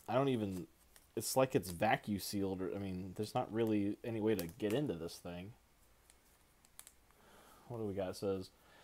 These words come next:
"The enclosed genuine collectible trading cards have been legally purchased and repackaged for retail sale by Pristine Marketing, Inc. Six cards, guaranteed one rare." All right.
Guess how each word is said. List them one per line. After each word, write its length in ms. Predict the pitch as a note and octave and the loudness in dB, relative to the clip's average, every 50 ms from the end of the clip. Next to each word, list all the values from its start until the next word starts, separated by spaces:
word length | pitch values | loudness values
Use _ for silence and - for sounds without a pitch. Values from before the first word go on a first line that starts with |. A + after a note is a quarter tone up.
| - - - | -20 -20 -8
"The 100 | - A#2 | -4 -4
enclosed 360 | A2+ - - D#3+ D3+ B2+ G2+ | -2 4 6 6 6 6 6
genuine 340 | A2 C3 C3+ C#3 C3+ C3 B2 | 4 2 2 4 2 0 -2
collectible 440 | - - C#3+ B2+ - - A#2 A2 - | -2 -2 -2 -2 -2 -2 -4 -4 0
trading 260 | - C3+ C3 C3 B2+ | 0 0 0 0 -2
cards 300 | B2 - C3+ C3 B2 - | -2 0 0 0 0 0
have 160 | - A#2 G#2+ | -2 -2 -2
been 160 | G#2 G#2 G2+ - | -2 -4 -4 0
legally 380 | C#3 C#3 D3 C3+ C3+ B2+ B2+ A2+ | 2 2 4 4 4 4 4 2
purchased 500 | - - - C#3 C#3 - E3 D3+ - - | 0 0 0 0 0 0 -4 -6 -6 -8
and 140 | - G#2+ | -6 -4
repackaged 500 | G#2+ B2 A#2+ - - C3 B2+ - C#3+ C#3 | -4 -4 -4 -2 -4 -4 -2 -2 -6 -6
for 140 | - - - | -6 -8 -8
retail 420 | G2 G2 A2+ A#2+ - - C#3 B2 A#2+ | -6 -6 -6 -6 -4 0 0 0 0
sale 300 | - - A#2+ A#2+ B2+ A#2 | 0 -2 -2 0 0 -2
by 160 | G#2+ G2 G2 | -2 -4 -6
Pristine 760 | - - - - C#3 C3+ - - - - C#3 C3 C3 C3 C3+ - - G#2+ | -6 -8 -8 -8 -8 -8 -8 -12 -10 -8 -6 -6 -4 -6 -6 -8 -8 -6
Marketing, 540 | G#2 A2+ B2 - - - - A#2 A2+ G#2+ - - _ | -4 -4 -4 -4 -6 -10 -10 -8 -8 -8 -10 -12 _
Inc. 180 | - C#3 B2+ - - - - - - - - - - - _ _ _ _ _ - _ - - - - _ _ _ _ | -6 -6 -6 -6 -10 -14 -16 -16 -16 -18 -20 -20 -20 -20 _ _ _ _ _ -20 _ -20 -20 -20 -20 _ _ _ _
Six 320 | - - - D3+ - - | -10 -4 -4 -4 -4 -4
cards, 680 | - - C#3+ C3+ C3+ C3+ C#3 D3 C#3+ C#3+ C3+ B2+ - - - - _ _ - - - - _ _ _ | 2 4 6 6 8 6 4 2 2 0 -4 -4 -6 -10 -12 -18 _ _ -20 -20 -20 -20 _ _ _
guaranteed 480 | - A#2 B2 C3+ C3 - - C3 B2+ A#2 | 2 2 2 2 0 0 0 0 2 2
one 220 | A2+ A#2 A#2 A2 | 2 0 0 2
rare." 420 | G#2+ G#2+ G#2+ G#2 G2 F2+ F2 E2+ - - - - _ - _ _ _ _ - - - - - - - - - - - - - _ _ _ - - | 2 2 4 4 2 0 -2 -8 -10 -14 -20 -20 _ -20 _ _ _ _ -20 -20 -20 -20 -20 -20 -20 -20 -20 -20 -20 -20 -20 _ _ _ -16 -10
All 100 | - G#2 | -6 -2
right. 360 | A2 A#2 B2+ B2 A#2 G#2+ G2+ | 2 4 4 6 6 4 2